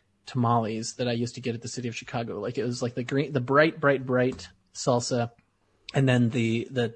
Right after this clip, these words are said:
the texture and absorption of the tofu. And then, and then also,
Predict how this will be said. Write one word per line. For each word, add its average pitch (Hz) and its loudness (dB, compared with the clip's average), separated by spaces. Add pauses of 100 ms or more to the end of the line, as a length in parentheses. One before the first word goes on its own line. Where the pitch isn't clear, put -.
(120)
the 117 -2
texture 139 0
and 123 0
absorption 123 0 (280)
of 123 0
the 117 -4
tofu. 117 -2 (480)
And 139 4
then, 135 2
and 139 2
then 131 4
also, 123 2